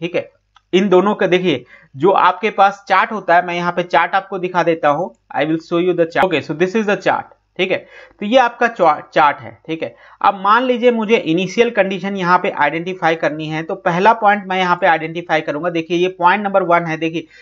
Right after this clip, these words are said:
यहाँ पे आप देख सकते हो इस चार्ट में जो एक्स एक्सिस पे होता है, that means in this chart, in this x axis we have this, uh, dry bulb temperature and in this y axis we have the specific humidity। यहाँ पे स्पेसिफिक ह्यूमिडिटी होती है और ये जो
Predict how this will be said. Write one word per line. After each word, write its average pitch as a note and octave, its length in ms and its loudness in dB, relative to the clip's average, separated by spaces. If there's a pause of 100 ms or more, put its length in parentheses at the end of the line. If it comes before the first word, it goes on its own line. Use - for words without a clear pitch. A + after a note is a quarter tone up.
(140)
यहाँ E3+ 340 2
पे A#3+ 140 6
आप F#3 280 0
देख G3 160 -4
सकते G3+ 260 -10
हो F#3+ 140 -6
इस F#3 220 -8
चार्ट F#3 280 0
में A3 120 -10
जो A3 100 -4 (100)
एक्स F#3 200 -2
एक्सिस A3 320 -6
पे A3 140 -4
होता E3 340 2
है, D3 220 -2 (300)
that E3 240 0
means G#3 300 -6
in F#3+ 180 -2
this G#3 280 0
chart, G3+ 320 2
in F3 180 -4
this F#3+ 180 -2 (140)
x F#3+ 220 0
axis G#3 380 -4 (140)
we F3+ 140 -6
have F3+ 340 0
this, G3 180 -4 (100)
uh, F3 280 2 (520)
dry E3 240 4
bulb G#3 220 -8
temperature F3+ 440 -2 (120)
and F3 240 -2
in F#3 140 -6
this F#3+ 240 -8
y E3+ 100 0 (160)
axis G3 400 -12
we F#3+ 120 -8
have F3 280 -2
the F#3 120 -2
specific F#3 600 -8
humidity। C#3 400 -6
यहाँ D#3 280 -2
पे F3 140 -2
स्पेसिफिक F3+ 540 -8
ह्यूमिडिटी E3 280 -6
होती D#3 260 -4
है G3 80 -4 (300)
और E3 100 2
ये G3+ 120 0
जो A3 100 -2